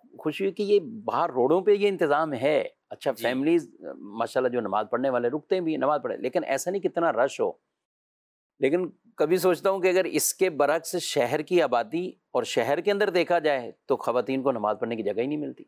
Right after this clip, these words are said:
Speaker 1: آپ مین road پہ جا رہے ہیں، آپ ہائی وے جا رہے ہیں، آپ یہ موٹر وے پکڑے ہیں، آپ وہاں سے آگے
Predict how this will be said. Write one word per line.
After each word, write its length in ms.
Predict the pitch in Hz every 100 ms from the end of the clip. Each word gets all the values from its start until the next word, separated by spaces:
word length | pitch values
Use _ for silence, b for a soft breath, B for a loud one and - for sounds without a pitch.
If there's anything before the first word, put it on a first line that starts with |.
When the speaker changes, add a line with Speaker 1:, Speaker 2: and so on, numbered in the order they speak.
| _ _
Speaker 1:
آپ 160 | 139 151 139
مین 380 | 131 143 175
road 240 | 208 226 202
پہ 60 |
جا 160 | 175 123
رہے 60 | 104
ہیں، 60 |
آپ 140 | 110 120
ہائی 180 | 127
وے 120 | 151 160
جا 220 | 135 117
رہے 100 | 117
ہیں، 180 | 113 104
آپ 300 | 107 135 135 135 117 -
یہ 160 | 139
موٹر 240 | 151 143 160
وے 160 | 156
پکڑے 320 | 127 131 131
ہیں، 120 | 127 117
آپ 260 | 117 139
وہاں 320 | - 117 120 139
سے 240 | 151 139
آگے 460 | 107 123 139 131